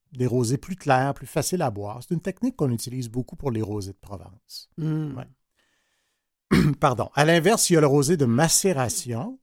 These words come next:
Speaker 1: où, euh, on laisse macérer les peaux dans leur jus, comme le nom l'indique,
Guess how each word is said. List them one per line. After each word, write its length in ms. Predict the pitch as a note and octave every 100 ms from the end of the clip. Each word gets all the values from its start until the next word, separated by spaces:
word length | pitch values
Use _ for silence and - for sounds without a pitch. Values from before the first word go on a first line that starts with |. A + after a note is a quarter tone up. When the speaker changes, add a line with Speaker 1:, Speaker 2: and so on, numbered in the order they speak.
| -
Speaker 1:
où, 380 | E3+ A3 A3 -
euh, 360 | C3 B2+ B2 A#2+
on 140 | C3 B2+
laisse 260 | B2+ -
macérer 480 | F3 F#3 - F3+ F#3
les 160 | C#3+ A2
peaux 260 | - C#4+
dans 120 | A3+
leur 240 | B2+ A2+ F#2+
jus, 240 | F#2 A#3 _
comme 240 | A#2 G#2
le 120 | G2+
nom 200 | G2+ G#2 G2+
l'indique, 500 | F#2+ F#2+ F2 C#4+ -